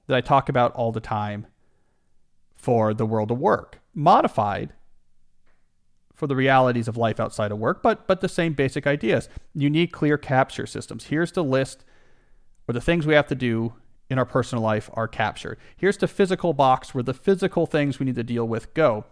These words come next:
like letters. There's a literal plastic box that this is the letters that have to be processed. Configure. You have to look at the stuff. You have to make a weekly plan. What's going on? What really needs to get done this week? If you don't make a weekly plan,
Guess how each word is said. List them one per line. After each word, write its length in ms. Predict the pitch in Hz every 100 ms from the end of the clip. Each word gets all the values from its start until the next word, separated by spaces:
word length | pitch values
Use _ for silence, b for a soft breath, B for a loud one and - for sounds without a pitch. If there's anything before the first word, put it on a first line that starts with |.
| -
like 300 | 131 113 - -
letters. 540 | 123 139 107 - -
There's 220 | - 113 113
a 60 |
literal 500 | 120 123 139 139 131
plastic 540 | - 123 113 - 120 -
box 320 | 123 110 -
that 200 | - -
this 160 | 120
is 100 | 127
the 100 | 123
letters 340 | 113 123 120 -
that 120 | 110
have 280 | 117 110 -
to 80 | 107
be 320 | 107 104 - _
processed. 560 | - 175 170 - - - - - - - _ - - _ _ _ -
Configure. 560 | 147 - 254 127 98 - _ _ _ -
You 120 | 147
have 80 | 208
to 60 | 185
look 200 | 247 240
at 60 |
the 80 | 185
stuff. 280 | - 120 123
You 60 |
have 120 | 165 -
to 60 |
make 220 | 175 185
a 60 | 165
weekly 280 | 170 170 180
plan. 360 | - 190 123
What's 180 | 165 -
going 220 | 196 185
on? 180 | 202 143
What 160 | 156 139
really 220 | 151 170
needs 180 | 160 -
to 60 |
get 140 | 156 -
done 180 | 175 180
this 200 | 135 -
week? 240 | - - b b b b -
If 140 | -
you 60 | 202
don't 160 | 269
make 140 | 240 180
a 60 |
weekly 320 | 156 185 139
plan, 520 | 120 208 208 131 123